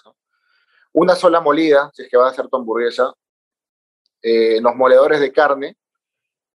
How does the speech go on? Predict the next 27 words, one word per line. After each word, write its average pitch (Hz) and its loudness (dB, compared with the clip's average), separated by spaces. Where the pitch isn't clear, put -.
tiene, 139 -4
normalmente 143 0
vienen 143 -6
con 120 -6
dos 143 2
tipos 147 2
de 139 2
hueco. 123 -2
Uno 143 0
chiquito 196 -2
y 175 2
uno 165 -2
más 151 0
grande. 143 -2
Con 120 -10
el 135 -8
más 185 0
grande, 196 0
la 131 -4
carne 143 -2
fría, 165 -2
casi, 139 -6
casi 117 -6
entre 139 0
congelada 143 2
y 165 -4
fría, 196 -2